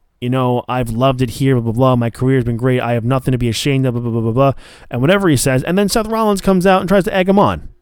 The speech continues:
Dominic can be there, and they can do everything. Like, you can make it s-, he,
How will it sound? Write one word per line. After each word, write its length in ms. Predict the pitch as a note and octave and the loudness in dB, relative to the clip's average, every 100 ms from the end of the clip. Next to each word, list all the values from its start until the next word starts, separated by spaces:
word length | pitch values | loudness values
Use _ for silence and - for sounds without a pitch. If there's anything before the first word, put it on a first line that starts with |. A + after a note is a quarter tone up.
| _ _ - | _ _ -2
Dominic 380 | D3 F#3 F#3+ - | 2 4 2 2
can 160 | G3 | 0
be 160 | F3+ F3+ | 2 2
there, 460 | F3 F3+ F3+ F3+ | 4 6 6 4
and 120 | D3+ A#2+ | 4 -2
they 80 | |
can 120 | A2+ C3 | -4 -2
do 80 | D3+ | -2
everything. 460 | E3+ F#3 E3+ F#3+ E3 - _ _ _ _ _ - - _ _ _ _ _ _ _ _ _ _ _ | -2 -4 0 -2 -2 -8 _ _ _ _ _ -20 -20 _ _ _ _ _ _ _ _ _ _ _
Like, 240 | E3+ D#3+ - | 0 0 0
you 200 | D#3 G3+ | 2 2
can 380 | - G3+ F#3 F3 | 4 4 4 2
make 220 | F3+ F3+ | 0 0
it 80 | - | -10
s-, 200 | - - | -8 -4
he, 200 | C#3 F3+ | -2 -2